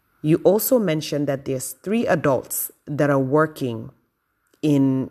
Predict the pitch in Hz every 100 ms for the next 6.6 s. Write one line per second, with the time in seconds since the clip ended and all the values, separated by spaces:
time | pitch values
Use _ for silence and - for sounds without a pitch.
0 | - 143 131 123 120 135 123 135 - 139
1 | 131 135 131 143 147 135 131 123 - 190
2 | 220 - 170 139 117 120 - - _ _
3 | _ _ _ _ 131 151 139 135 120 -
4 | - 170 185 175 131 127 - - 131 127
5 | 123 - _ - 135 127 139 139 135 -
6 | 190 208 - 85 -